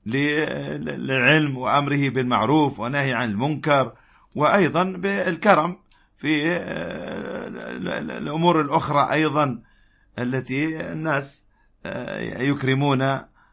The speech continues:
بعض، بعضهم بعضا، يكرم بعضهم بعضا. فهذا المقصود فيه، لا يقولن أهل العنب الكرم،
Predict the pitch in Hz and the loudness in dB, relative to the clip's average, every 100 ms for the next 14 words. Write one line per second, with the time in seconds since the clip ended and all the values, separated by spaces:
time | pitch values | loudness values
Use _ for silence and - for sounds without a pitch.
0 | _ 123 123 147 127 127 110 113 113 143 | _ -4 4 6 6 2 0 0 2 2
1 | 131 117 135 143 135 127 120 95 - _ | 2 2 0 4 8 8 6 2 -2 _
2 | - 104 - 110 101 101 - - 120 120 | -10 -6 -2 -2 -2 -4 -6 -2 2 2
3 | 104 123 156 127 123 117 120 113 - _ | 2 -2 0 6 6 6 2 0 -10 _
4 | _ - _ _ _ 156 185 147 131 107 | _ -20 _ _ _ 6 8 8 4 0
5 | - 104 85 101 87 82 110 113 101 110 | -2 -4 -4 -4 -4 -6 -2 -2 -2 -4
6 | 113 107 98 101 117 104 104 104 98 123 | -2 -2 -2 -4 -4 -4 -4 -2 0 0
7 | 117 - 101 101 - 107 87 | -2 -4 -8 -6 0 0 0